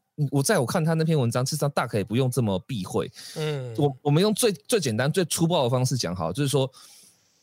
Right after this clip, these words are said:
Speaker 1: 我其实从来没有想要这么大拉拉过，而且我其实也是刚刚开始学，就学的过程里面发现，就是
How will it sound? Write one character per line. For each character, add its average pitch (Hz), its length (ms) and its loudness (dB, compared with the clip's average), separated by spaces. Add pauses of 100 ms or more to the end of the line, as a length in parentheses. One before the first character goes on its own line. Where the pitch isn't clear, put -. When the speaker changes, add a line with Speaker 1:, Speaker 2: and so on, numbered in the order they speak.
(100)
Speaker 1:
我 131 120 0
其 170 140 0
实 190 100 0
从 143 200 0
来 139 80 2
没 139 100 2
有 127 100 2
想 95 180 -2
要 104 120 -2
这 127 120 0
么 101 140 0
大 98 160 0
拉 87 120 0
拉 85 180 0
过， 87 220 -4
而 127 40 2
且 117 140 2
我 98 100 0
其 120 140 -4
实 127 160 -2
也 95 80 -2
是 123 260 -4
刚 117 160 -2
刚 113 140 -2
开 107 160 -2
始 95 100 -6
学， - 400 -6 (160)
就 165 160 0
学 120 240 0
的 131 80 2
过 147 180 -2
程 104 200 -2
里 82 40 -4
面 101 220 -2
发 104 180 -2
现， 104 220 -2
就 104 100 -6
是 98 300 -6